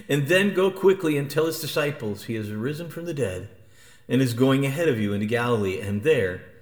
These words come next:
you will see him." And here's where things really start to get out of hand, because now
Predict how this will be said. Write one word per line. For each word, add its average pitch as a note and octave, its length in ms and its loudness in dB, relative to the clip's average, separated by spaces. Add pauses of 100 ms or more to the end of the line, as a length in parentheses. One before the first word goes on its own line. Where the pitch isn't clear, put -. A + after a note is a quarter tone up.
(320)
you F#2 160 -10
will F2 160 -8
see G#2+ 280 -2
him." E2+ 280 -12 (520)
And A#2+ 120 -4
here's E3+ 240 -2
where F3 100 2
things B2+ 300 2
really A#2 240 2
start G#2 240 0
to G2+ 60 -12
get F#2+ 140 -2
out F#2 120 0
of F#2 60 -8
hand, A#2 280 2
because G#2 340 -2
now D#3 320 2